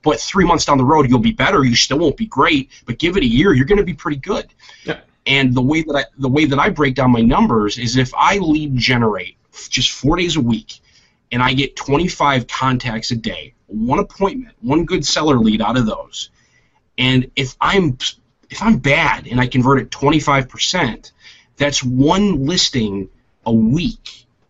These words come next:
Speaker 1: One, let's say I take two weeks off, that's fifty listings a year. And my goal this year was fifty listings.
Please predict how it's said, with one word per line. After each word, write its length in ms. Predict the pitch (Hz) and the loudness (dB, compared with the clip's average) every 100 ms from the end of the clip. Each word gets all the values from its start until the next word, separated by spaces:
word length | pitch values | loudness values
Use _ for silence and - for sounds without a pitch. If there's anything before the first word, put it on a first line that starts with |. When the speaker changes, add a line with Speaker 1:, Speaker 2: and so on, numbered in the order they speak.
| _ _ _ _ - | _ _ _ _ -4
Speaker 1:
One, 560 | 131 143 156 170 160 | 0 4 4 2 -4
let's 180 | 151 127 | -6 -4
say 140 | - 139 | 0 0
I 40 | |
take 240 | 135 131 | 0 -4
two 120 | - 147 | -2 2
weeks 240 | 139 - | 2 2
off, 200 | 156 147 | -2 -2
that's 180 | 117 - | -6 -6
fifty 280 | 156 147 135 | -6 -4 -2
listings 440 | 147 - 101 98 | -2 -4 -10 -10
a 40 | |
year. 300 | 101 104 - _ _ _ _ _ _ _ _ _ _ | -10 -10 -12 _ _ _ _ _ _ _ _ _ _
And 100 | 117 | 0
my 100 | 120 | 0
goal 200 | 113 131 | 2 0
this 200 | 123 123 | 2 0
year 100 | 123 | 0
was 140 | 120 - | -2 -2
fifty 220 | 113 135 | -6 -4
listings. 540 | 147 147 - - - | -4 -6 -10 -20 -20